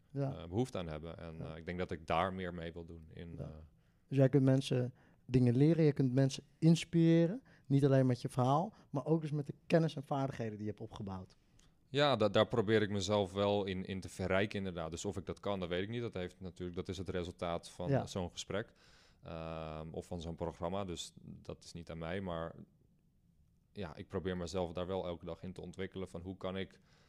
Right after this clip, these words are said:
Speaker 2: uiteindelijk een betere rol spelen voor een ander?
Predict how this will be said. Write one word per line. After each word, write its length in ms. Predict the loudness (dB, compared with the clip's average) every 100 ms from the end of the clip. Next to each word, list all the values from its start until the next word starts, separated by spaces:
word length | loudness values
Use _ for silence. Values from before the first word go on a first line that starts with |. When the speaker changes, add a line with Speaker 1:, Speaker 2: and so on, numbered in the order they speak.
| _
Speaker 2:
uiteindelijk 500 | -10 -8 -6 -6 -6
een 120 | -6
betere 680 | -2 -2 -2 -6 -4 -4 -6
rol 320 | -6 -2 -2
spelen 380 | -4 -6 -6 -6
voor 360 | -10 -8 -8 -8 _ _ _ _ _ -6
een 100 | -2
ander? 340 | 0 0 -4